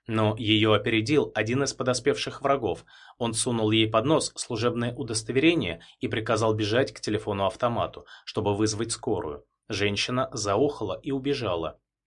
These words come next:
Двое убийц встали у разбитой машины так, чтобы с улицы не было видно.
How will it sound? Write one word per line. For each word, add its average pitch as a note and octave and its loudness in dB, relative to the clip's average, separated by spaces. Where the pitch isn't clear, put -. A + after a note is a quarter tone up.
Двое G#2+ 6
убийц A2 -2
встали A2+ 0
у A#2 -4
разбитой A2 0
машины A2 0
так, E3 4
чтобы - -2
с G#2+ 0
улицы - 0
не A#2+ -2
было C3 2
видно. F#2+ -6